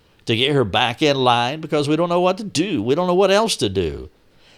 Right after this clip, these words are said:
Living in uninterrupted proximity to another sinner is a risky business that we cannot control.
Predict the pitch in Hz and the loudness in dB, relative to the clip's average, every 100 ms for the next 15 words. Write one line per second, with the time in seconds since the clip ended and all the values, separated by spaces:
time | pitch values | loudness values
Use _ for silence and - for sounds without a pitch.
0 | _ 113 131 185 190 196 196 120 110 104 | _ 0 2 2 2 0 -2 -2 -2 -2
1 | - 131 156 156 151 139 120 127 110 135 | -2 0 0 0 0 0 0 -4 -6 -2
2 | 123 - - 131 90 87 - 98 95 113 | -2 -2 -4 -2 -2 -4 -2 -2 0 -2
3 | 113 95 - 113 92 90 98 80 85 135 | -2 -2 -2 -2 -2 -4 -4 -4 -4 -4
4 | - 120 107 92 113 107 87 85 80 - | -4 -6 -8 -2 -2 0 -4 -8 -8 -6
5 | 82 95 90 104 104 101 - 101 90 - | -4 -6 -6 -4 -4 -4 -6 -8 -6 -6
6 | 110 - 127 | -6 -6 -8